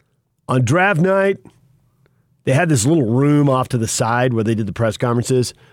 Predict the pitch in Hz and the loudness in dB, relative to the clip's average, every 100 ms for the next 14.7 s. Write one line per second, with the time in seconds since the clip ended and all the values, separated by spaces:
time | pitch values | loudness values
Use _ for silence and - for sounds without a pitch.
0 | _ - 104 95 147 151 - 143 131 - | _ -6 -4 -2 0 0 -2 -2 -2 -2
1 | 131 131 135 135 - - 101 101 82 - | -2 0 0 -2 -6 -16 -10 -8 -8 -12
2 | _ _ _ 120 113 113 98 90 92 95 | _ _ _ -4 -2 0 -2 -4 -4 -2
3 | 98 101 98 - - 73 - - - - | -2 -4 -6 -10 -14 -14 -14 -16 -14 -6
4 | 117 101 110 - - _ _ _ - 104 | -4 -2 -4 -6 -12 _ _ _ -14 -10
5 | 101 92 110 117 117 120 123 127 - _ | -8 -4 -2 0 0 0 0 -2 -6 _
6 | - 151 - - - 170 147 143 - 147 | -8 -8 -10 -16 -8 -4 -2 -4 -2 -2
7 | 151 135 147 143 117 92 143 156 180 147 | 0 0 0 0 -4 -2 0 0 0 -2
8 | - - - - _ - 123 120 117 113 | -8 -20 -20 -20 _ -4 0 0 0 0
9 | 107 98 - _ - 131 170 160 131 151 | -2 -4 -10 _ -6 -2 -2 -2 0 0
10 | 135 131 120 123 131 127 117 107 78 110 | 0 0 -2 -2 0 0 0 -2 -4 -2
11 | 127 120 123 117 98 120 120 107 135 120 | -2 0 0 0 0 0 0 -2 -2 -2
12 | - _ _ _ - 110 131 151 170 147 | -4 _ _ _ -12 -4 0 2 2 2
13 | 147 127 131 127 123 113 110 98 110 101 | 2 0 0 0 0 0 0 -2 -4 -2
14 | 98 95 95 87 85 73 71 | -2 -2 -4 -6 -8 -10 -14